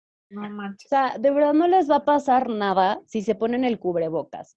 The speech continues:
Speaker 2: ¿no? Uno. O sea, en serio, sí salen granitos,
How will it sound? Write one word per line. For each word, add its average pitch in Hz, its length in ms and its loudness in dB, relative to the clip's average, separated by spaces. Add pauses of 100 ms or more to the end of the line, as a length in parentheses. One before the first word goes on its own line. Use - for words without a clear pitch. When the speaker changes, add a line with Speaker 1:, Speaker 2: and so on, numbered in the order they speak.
Speaker 2:
¿no? 185 180 -10
Uno. 185 300 -6
O - 280 -20
sea, 202 260 -2
en 214 220 -2
serio, 226 440 0
sí 277 200 -4
salen 302 320 2
granitos, 190 800 -4